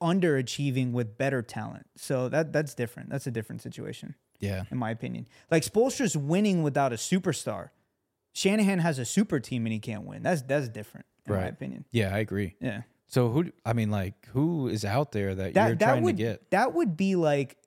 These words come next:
Speaker 1: Shanahan coaching the prime Golden State Warriors with Kevin Durant and not winning. That's what, like, that equivalent would be, in my opinion.
Speaker 2: Yep.
Speaker 1: I, it's, I don't know. I don't know what they do. They're in a tough situation, so,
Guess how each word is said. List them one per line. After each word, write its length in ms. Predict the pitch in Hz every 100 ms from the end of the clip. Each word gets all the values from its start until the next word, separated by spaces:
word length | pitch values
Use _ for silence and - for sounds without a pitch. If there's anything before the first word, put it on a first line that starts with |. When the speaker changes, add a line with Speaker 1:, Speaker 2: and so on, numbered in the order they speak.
| _ _
Speaker 1:
Shanahan 920 | - - 151 160 170 170 180 185 185 180 _ _ _
coaching 400 | - 156 - 165
the 180 | 139 127 -
prime 400 | - 143 156 151
Golden 320 | 135 139 147
State 280 | 135 151 143
Warriors 480 | 127 127 135 139 120
with 160 | 120
Kevin 320 | - 127 123 117
Durant 340 | 107 107 110
and 100 | 98
not 220 | 95 -
winning. 300 | 113 110 - - -
That's 220 | 156 -
what, 160 | 175
like, 220 | 151 127 117 _ -
that 220 | 123 -
equivalent 520 | 123 - 120 120 101
would 140 | -
be, 100 | 123
in 100 | -
my 140 | 123 113
opinion. 360 | 117 - - - -
Speaker 2:
Yep. 200 | 95 98 _ _ _ _ _ _ -
Speaker 1:
I, 100 | 120
it's, 260 | 113 123 -
I 140 | 113 120
don't 100 | 107
know. 160 | 104 - _ _ _ _ _ _ _ -
I 80 | 143
don't 140 | 196
know 80 | 170
what 220 | 151 156
they 120 | 147
do. 300 | 135 143 143
They're 160 | 139 160
in 80 | 156
a 60 |
tough 220 | 123 135 120
situation, 720 | 120 - 110 113 110 113 107
so, 320 | - 101